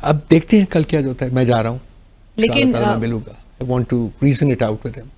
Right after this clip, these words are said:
Speaker 1: and, uh, let's see कि किस तरफ जाता है ये। But he was very angry, very angry।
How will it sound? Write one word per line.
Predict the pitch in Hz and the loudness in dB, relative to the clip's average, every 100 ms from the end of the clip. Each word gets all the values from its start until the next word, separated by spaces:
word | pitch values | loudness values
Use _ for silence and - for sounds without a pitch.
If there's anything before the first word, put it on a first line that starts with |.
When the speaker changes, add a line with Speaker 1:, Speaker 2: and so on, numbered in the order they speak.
| _ - | _ -14
Speaker 1:
and, | 107 | -12
uh, | 120 - - - - - 120 | -12 -18 -20 -20 -20 -12 -8
let's | - 135 | -2 -2
see | |
कि | 117 117 | -4 -8
किस | 127 - | -8 -8
तरफ | 110 - | -10 -12
जाता | - - | -14 -12
है | - | -12
ये। | - | -10
But | - | -4
he | 139 | 0
was | 143 | 2
very | 127 127 104 | 2 2 0
angry, | 85 104 - - - _ _ _ _ - - - 120 | -6 -14 -16 -20 -20 _ _ _ _ -20 -20 -4 -2
very | 104 | -2
angry। | - - - | -4 -10 -20